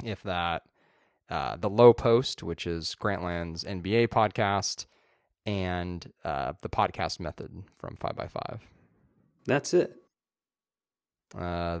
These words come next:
Speaker 1: that, that is the entire list, yes.
Speaker 2: Wow, okay.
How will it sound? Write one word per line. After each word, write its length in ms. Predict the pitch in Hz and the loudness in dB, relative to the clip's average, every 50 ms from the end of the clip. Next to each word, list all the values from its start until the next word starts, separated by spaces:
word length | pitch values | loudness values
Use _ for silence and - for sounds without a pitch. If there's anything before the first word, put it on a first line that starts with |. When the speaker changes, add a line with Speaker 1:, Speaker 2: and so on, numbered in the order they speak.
| 80 85 | -6 -6
Speaker 1:
that, 680 | 92 92 101 131 160 - - - _ - - - - - - | -4 -2 -2 -2 -2 -4 -6 -6 _ -12 -12 -12 -12 -12 -12
that 360 | 107 95 107 113 139 170 175 | -8 -4 -2 -2 0 0 -2
is 160 | 175 175 - | -2 -2 0
the 160 | - 147 143 | 0 0 0
entire 420 | 135 123 - - 135 139 135 117 107 | 0 0 2 4 6 6 6 6 6
list, 440 | 104 123 117 90 87 - - - | 4 4 2 0 0 -4 -6 -6
yes. 460 | - - 80 - - - - - - - _ _ _ _ _ _ _ _ _ _ _ _ _ _ _ _ _ - | -6 -6 -6 -6 -6 -6 -6 -8 -10 -14 _ _ _ _ _ _ _ _ _ _ _ _ _ _ _ _ _ -2
Speaker 2:
Wow, 400 | 113 104 127 156 131 104 95 - | 2 4 4 4 4 2 -2 -4
okay. 320 | - 117 120 - 135 110 | -2 -2 -2 -2 -2 -4